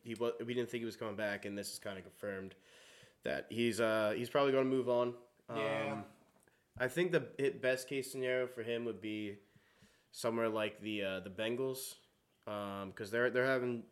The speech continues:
Speaker 1: problems with Joe Mixon, um, and his kinda, like, um, legal troubles. So I, I really hope the best for Miles. He's, he's a fun kid
Speaker 2: He is.
Speaker 1: to watch, and, uh, I think, I think he'll land in a good spot for him. Um, but Boston Scott has been signed back, thank God,
Speaker 2: Thank
Speaker 1: for
Speaker 2: God.
Speaker 1: one year. The
Speaker 2: Okay.
Speaker 1: Giant Killer's running it back.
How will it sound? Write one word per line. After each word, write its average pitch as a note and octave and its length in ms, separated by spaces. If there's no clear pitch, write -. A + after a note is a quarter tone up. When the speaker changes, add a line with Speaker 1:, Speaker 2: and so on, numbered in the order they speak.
Speaker 1:
problems G#2 300
with G#2+ 100
Joe G#2+ 160
Mixon, G#2 600
um, G2+ 300
and F#2+ 120
his G2 360
kinda, F#2+ 260
like, F2 340
um, D2+ 600
legal A#2 320
troubles. G#2+ 500
So F#2 480
I, A2 240
I - 40
really B2+ 280
hope A#2+ 160
the G2 80
best G#2 180
for G2+ 100
Miles. F#2 240
He's, G2 200
he's G2+ 180
a F#2+ 60
fun F#2+ 320
kid G2 380
Speaker 2:
He G3 120
is. A2 200
Speaker 1:
to G2+ 80
watch, F#2 360
and, F#2+ 220
uh, F#2 240
I F#2+ 40
think, G2+ 320
I G2+ 60
think G2 220
he'll G2 80
land F#2+ 160
in F#2 60
a F2+ 40
good F2+ 140
spot F2 340
for G2 180
him. F#2 140
Um, G#2+ 420
but A2 320
Boston C#3 380
Scott B2+ 380
has - 100
been G2+ 160
signed F2+ 260
back, F2+ 200
thank F2 220
God, F#2 200
Speaker 2:
Thank - 120
Speaker 1:
for F#2 60
Speaker 2:
God. G2 220
Speaker 1:
one F#2 160
year. F#2+ 240
The A#2+ 100
Speaker 2:
Okay. A2 80
Speaker 1:
Giant A2 300
Killer's G#2 380
running G#2 260
it G2+ 100
back. G2+ 340